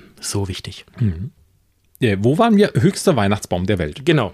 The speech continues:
Speaker 2: Und das ist seitdem nicht, äh, übertroffen worden?
Speaker 1: Ich habe
Speaker 2: Oder ist
Speaker 1: nichts
Speaker 2: es
Speaker 1: mehr gefunden. Ich habe immer nur von dieser Nachricht gelesen, dass der seit neunzehnhundertfünfzig, äh, ungebrochen ist. Ich meine, gut, fünfundsechzig Meter ist schon ein Trumm. Äh,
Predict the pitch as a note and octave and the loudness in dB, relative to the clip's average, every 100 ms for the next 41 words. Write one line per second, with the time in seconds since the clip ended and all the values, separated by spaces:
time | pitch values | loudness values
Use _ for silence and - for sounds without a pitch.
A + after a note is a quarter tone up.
0 | - B2 C#3 - F#3+ - A#2+ D#3+ F#3 E3 | -6 -2 0 0 -4 -2 0 4 2 2
1 | C#3 D#3+ - - - A3 A3 E3 - A2+ | 0 -2 -4 -10 -10 -10 -6 -4 -4 -6
2 | - G#3+ G3 F3 A#3+ G#3+ C3+ C3 C3 G#3+ | -2 -2 2 2 4 2 4 4 2 2
3 | C3 - F#3+ G3 - A#3+ D#3+ B2+ B2 - | 0 -2 -2 -2 -4 -6 -6 -6 -6 -4
4 | F#3 G3+ G3 F#3+ - - - - D3+ C#3 | -2 0 0 -2 -10 -20 -20 -6 -4 -2
5 | D#3+ F3 D3 C3+ D#3 - C#3 C3+ C3+ C3 | -2 -2 0 0 0 -2 0 0 0 -2
6 | A#2+ - B2 B2 A#2+ - B2 B2+ C3 - | -4 -6 -6 -2 -2 -2 -4 -4 -6 -2
7 | D3 - - A#3+ - - - G3 G3+ F#3+ | -4 -4 -6 -6 -6 -10 -8 -8 -8 -10
8 | _ _ E3+ F3+ F3+ - A#2+ A#2+ A2 - | _ _ 0 0 -2 -2 -4 -4 -8 -12
9 | - G#2+ G#2 B2 - _ - G#2 G#2 G#2+ | -8 -4 0 0 -2 _ -14 -8 -6 -4
10 | A2 - A2+ A2 A2+ D3 - - D3+ E3+ | -6 -8 -10 -6 -6 -6 -6 -6 -6 -6
11 | - - F#3 - - F3 A#2 - F#2+ A2 | -8 -6 -6 -6 -2 -2 -2 -4 -6 -6